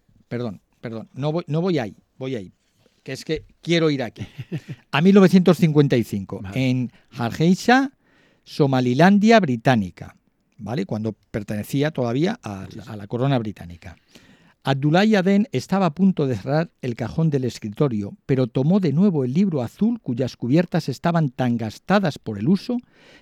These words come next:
Speaker 1: que hasta brillaban y empezó a leer.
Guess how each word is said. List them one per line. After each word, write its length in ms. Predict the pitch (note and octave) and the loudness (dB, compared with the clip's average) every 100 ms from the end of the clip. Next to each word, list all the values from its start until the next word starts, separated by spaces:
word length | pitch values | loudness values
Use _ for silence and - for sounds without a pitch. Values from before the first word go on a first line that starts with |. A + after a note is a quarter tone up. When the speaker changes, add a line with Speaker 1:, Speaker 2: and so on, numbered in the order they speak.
| _ | _
Speaker 1:
que 80 | C3+ | -2
hasta 280 | B2 - A#2 | -2 -2 -4
brillaban 520 | G#2+ G#2+ D#3+ F3+ F#3+ _ _ - | -2 2 2 2 -2 _ _ -6
y 120 | C3 | -2
empezó 420 | A2 A2 - C3+ | -2 -2 -4 -2
a 60 | B2 | -2
leer. 300 | F#2+ E2 | -4 -12